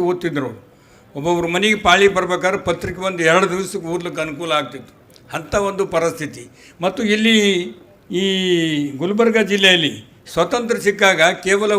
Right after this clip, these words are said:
ಒಂದೇ ಹೈಸ್ಕೂಲ್ ಇಲ್ಲಿ. ನೀವೆಲ್ಲ ಯೂನಿವರ್ಸಿಟಿಗಳು ಹೊಂದಿರತಕ್ಕಂಥವ್ರು, ಹೈಸ್ಕೂಲ್ಗಳು, ಕಾಲೇಜ್ಗಳು ಸಾಕಷ್ಟು ಏನಪ್ಪ ಅಂದ್ರೆ ಮುಂದುವರೆದಿರ್ತಕ್ಕಂಥ ನಿಮ್ಮ ಭಾಗ. ಇವತ್ತು ಕಲ್ಯಾಣ ಕರ್ನಾಟಕಕ್ಕೆ ಇವತ್ತು ಈ ಒಂದು ಪತ್ರಿಕೆ ಈ ಭಾಗದ ಅಭಿವೃದ್ಧಿಗಾಗಿ ಇಪ್ಪತ್ತೆರಡು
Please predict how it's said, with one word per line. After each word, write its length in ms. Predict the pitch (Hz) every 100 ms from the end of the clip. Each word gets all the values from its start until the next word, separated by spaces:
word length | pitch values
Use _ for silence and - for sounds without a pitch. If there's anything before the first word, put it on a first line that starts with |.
| 180
ಒಂದೇ 220 | 180 226 185
ಹೈಸ್ಕೂಲ್ 360 | 180 - 208 175
ಇಲ್ಲಿ. 160 | 131 107 - _ - -
ನೀವೆಲ್ಲ 280 | 180 190 214 196
ಯೂನಿವರ್ಸಿಟಿಗಳು 580 | 196 214 202 208 202 196
ಹೊಂದಿರತಕ್ಕಂಥವ್ರು, 840 | 180 180 185 175 151 160 151 165 185 156
ಹೈಸ್ಕೂಲ್ಗಳು, 540 | 156 - 190 175 165 156
ಕಾಲೇಜ್ಗಳು 520 | 156 170 190 175 170 147 139 - - - - - -
ಸಾಕಷ್ಟು 440 | 160 233 208 - 208
ಏನಪ್ಪ 200 | 196 190
ಅಂದ್ರೆ 140 | 190 180
ಮುಂದುವರೆದಿರ್ತಕ್ಕಂಥ 880 | 185 196 185 170 170 147 165 165 160 190 165
ನಿಮ್ಮ 140 | 165 151
ಭಾಗ. 160 | 139 127 113 - - - -
ಇವತ್ತು 260 | 156 170 180 -
ಕಲ್ಯಾಣ 320 | 170 208 233 226 226
ಕರ್ನಾಟಕಕ್ಕೆ 720 | 202 202 185 190 185 180 185 180
ಇವತ್ತು 240 | 175 175 165
ಈ 40 | 170 165
ಒಂದು 120 | 151 -
ಪತ್ರಿಕೆ 440 | 165 175 180 175 127 - - - _ _
ಈ 120 | 147 160 139
ಭಾಗದ 280 | 165 160 160 151
ಅಭಿವೃದ್ಧಿಗಾಗಿ 640 | 151 165 165 147 131 113 - - 147
ಇಪ್ಪತ್ತೆರಡು 640 | 143 196 190 - 180 185